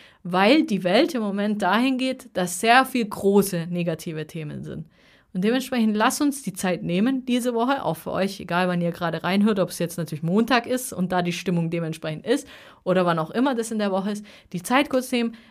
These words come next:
was ist mir diese Woche, heute, letzte Woche Schönes passiert und teilt es mit den Leuten. Teilt es mit den Leuten und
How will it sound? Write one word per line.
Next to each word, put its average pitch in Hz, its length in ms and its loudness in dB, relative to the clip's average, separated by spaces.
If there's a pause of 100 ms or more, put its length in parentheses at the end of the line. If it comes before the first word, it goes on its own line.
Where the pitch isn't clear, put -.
was 240 320 0
ist 233 300 -4
mir 214 320 0 (160)
diese 185 300 0
Woche, 180 500 -2 (680)
heute, 175 580 2 (340)
letzte 190 460 2
Woche 175 400 -4
Schönes 175 460 0
passiert 240 520 -4 (380)
und 220 180 -2
teilt 262 280 4
es 175 160 -2
mit 160 140 -10
den 156 100 -6
Leuten. 151 480 -6
Teilt 311 320 2
es 294 100 -4
mit 254 140 -4
den 254 100 -2
Leuten 233 240 -2
und 175 260 -2